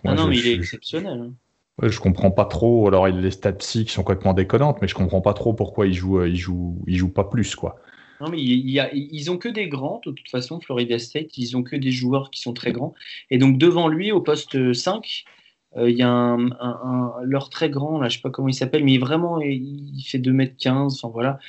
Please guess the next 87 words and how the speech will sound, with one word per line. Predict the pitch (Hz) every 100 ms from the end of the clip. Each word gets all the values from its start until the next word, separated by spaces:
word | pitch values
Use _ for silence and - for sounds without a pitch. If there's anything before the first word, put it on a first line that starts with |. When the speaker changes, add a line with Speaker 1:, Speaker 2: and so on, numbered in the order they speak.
| -
Speaker 2:
Mais | 120
il | 127
est |
pas | 127 165
efficace | 151 165 165 156
du | 180
tout. | 233 214 _ - - - -
Euh, | 120 120 117 117
et | 123 120
quand | 170 156
Kabengele | 147 143 143 135 135
rentre, | 131 190 208
franchement, | - 123 - 185
c'est | -
le | 120
jour | 131 143
et |
la | 139
nuit, | 175 202 156
hein. | 165 139
Il | 120
y | 117
a, | 113
il | 110
y | 110
a, | 110
il | 113
y |
a |
même | 117 120
pas | 123
photo, | - 127 156 165
il |
y |
a | 127
même | 120
pas | 123
besoin | 123 131
de |
regarder | 123 120 120 123
dix | 120 127
matchs, | 139 165 - - 117 117 117
on | 110
regarde | 110 113 117
trois | - 127 123
possessions, | 135 135 123 - 170
on | 131
s'en | 120
Speaker 1:
Puis, | 113
Speaker 2:
rend | -
compte | 143 -
très | 107
Speaker 1:
il |
monte | 95 98
Speaker 2:
rapidement. | 101 110
Speaker 1:
vite, | 92
hein, | 95
il | 98
monte | 92 92
très, | - 120
très | - 123
vite. | 131 -
Et |
puis, | 113
il | 120
y | 120
a |
un | 120
consensus | 135 135 135 147 139
autour | 139 139
de | 156
lui, | 170 165
c'est-à-dire | 113 104 -
que |
la | 98 95
plupart | 101 104
des | 101 104
coachs, | 113 104
euh, | 95 92 90 87
bon, | 87
même | 92 95
si | - 98
on | 92
sait | - 98
que | 98
les, | 95
les, | 98 101